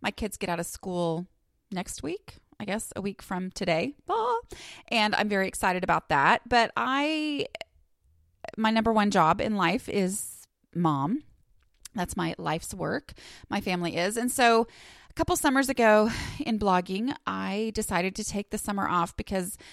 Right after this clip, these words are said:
the first few summers I would try to blog and be mom full time. And,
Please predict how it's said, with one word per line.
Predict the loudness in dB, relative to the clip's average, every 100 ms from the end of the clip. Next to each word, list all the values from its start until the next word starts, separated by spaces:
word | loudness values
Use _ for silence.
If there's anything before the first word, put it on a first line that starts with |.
| -20 -20 -18 -10
the |
first | -2 0 0
few | -2 -2
summers | 0 2 2 2 0
I | 0
would | -2
try | 0 -2
to | 0
blog | 2 2 0 -2
and | -4 -2 -2 -2
be | 0
mom | 2 2 2 2 -4 -4
full | -4
time. | -2 -2 0 0 -4
And, | -2 0 0 -4